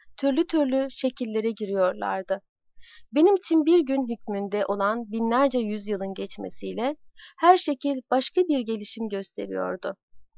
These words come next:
Su içinde hapsedilmiş olduğumdan, gözlerimin garip görüşünden ve kulağımın sağırlığından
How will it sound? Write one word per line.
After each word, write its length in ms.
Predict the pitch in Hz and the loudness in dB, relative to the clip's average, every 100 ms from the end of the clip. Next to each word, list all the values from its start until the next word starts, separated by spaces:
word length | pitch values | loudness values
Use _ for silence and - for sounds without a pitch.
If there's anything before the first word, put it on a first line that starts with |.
| - - - - _ | -16 -16 -20 -20 _
Su 180 | - | 4
içinde 380 | 403 359 - 262 | 4 4 2 2
hapsedilmiş 720 | 247 247 - 226 202 208 202 - | 4 2 -2 -12 -8 -8 -8 -6
olduğumdan, 760 | 202 190 190 196 190 214 302 - _ _ _ | -6 -6 -6 -8 -4 0 0 -2 _ _ _
gözlerimin 680 | 226 240 240 240 240 269 262 | 0 2 0 0 0 -2 -2
garip 340 | 220 294 - | -2 -2 -4
görüşünden 720 | 208 190 - 196 185 190 233 - _ - | -6 -6 -10 -12 -6 -4 -6 -10 _ -6
ve 60 | |
kulağımın 580 | 294 262 254 247 247 269 - | -2 6 6 6 4 -2 -2
sağırlığından 840 | 226 202 196 190 190 185 208 254 | 0 2 0 -2 -4 -2 -4 -4